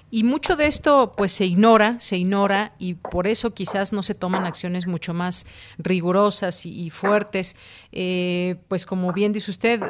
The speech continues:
este mundo que cada vez se vuelve más inhabitable, así como la pandemia nos ha implicado muchos problemas de, económicos y de empleo y de muchas y tantas cosas,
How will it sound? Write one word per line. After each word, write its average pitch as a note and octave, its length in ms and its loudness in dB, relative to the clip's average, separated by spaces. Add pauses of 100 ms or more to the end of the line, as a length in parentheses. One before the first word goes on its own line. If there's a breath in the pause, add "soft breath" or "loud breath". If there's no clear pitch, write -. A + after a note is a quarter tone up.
este F3+ 280 -6
mundo G3+ 320 0
que F3 200 -4
cada F#3+ 260 -2
vez G3 140 -2
se G3+ 100 -6
vuelve F#3+ 280 -2
más F#3+ 240 -2
inhabitable, F#3+ 640 -2
así - 220 -4
como E4 500 -2
la F#3 240 -2
pandemia G#3+ 460 4
nos G3+ 200 -2
ha G3+ 40 -2
implicado G3+ 680 0 (280 loud breath)
muchos A#3+ 460 2
problemas F3+ 680 -2
de, D#3 180 -8
económicos F3+ 1000 -2
y E3 60 -10
de E3+ 80 -4
empleo G3 460 -2
y G3 40 -4
de F3+ 300 -6
muchas A3+ 420 0
y G3 60 -4
tantas - 360 -8
cosas, G3 380 -8